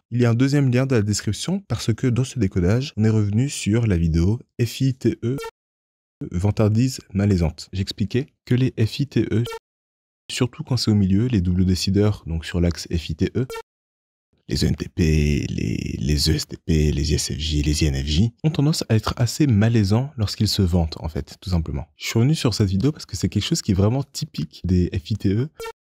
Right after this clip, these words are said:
J'ai pu aussi expliquer ce que voulait dire l'extrait de fin de la vidéo, et cetera. J'ai même pu, euh, donner, euh, deux, trois anecdotes de choses que j'avais moi-même vues dans ma vie. Je suis revenu su-, sur ce sujet-là, j'ai, j'ai, j'ai un peu enrichi cette notion-là.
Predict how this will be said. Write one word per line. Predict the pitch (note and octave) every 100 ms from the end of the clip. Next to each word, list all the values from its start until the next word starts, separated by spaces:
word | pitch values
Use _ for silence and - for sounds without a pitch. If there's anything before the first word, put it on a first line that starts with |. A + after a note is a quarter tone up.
| _ _ _ _ _ _
J'ai | G#2+
pu | G2+ A#2
aussi | G#2+ A2
expliquer | - B2 A2 C3 C3 B2+ -
ce | G#2+
que | G2+
voulait | G2 G2
dire | G2 A2+
l'extrait | G#2+ G2+ - A#2+
de | G#2+
fin | F2 - A#2
de | A2
la | F#2
vidéo, | E2+ F#2+ G#2+
et | G#2+
cetera. | G2 G2 A2+
J'ai | F#2+
même | G2 G2+
pu, | - G#2+ G2+
euh, |
donner, | F2 F#2+ F#2+ G2
euh, | F#2 F2+ F2 D#2+ E2+
deux, | F2
trois | E2+ G#2 F#2+
anecdotes | F#2+ F2 G#2 G#2 F#2
de | D#2+ D#2+ D#2+
choses | - F#2
que | F2
j'avais | D#2 D2+ D2+ - - -
moi-même | F#2+ G2 F#2+
vues | F2+ G2 G2+ F2
dans | F2+
ma | F#2
vie. | A2 -
Je |
suis | -
revenu | A2+ C#3+
su-, | D3 - -
sur | - G#2
ce | G#2+
sujet-là, | F#2+ G2 G2 G#2+ B2
j'ai, | G2+ F2 D#2+
j'ai, | E2 -
j'ai | F#2+
un |
peu | F#2+ A2+
enrichi | G#2 G2 - -
cette | A2+ -
notion-là. | G#2+ - G#2+ G#2 A#2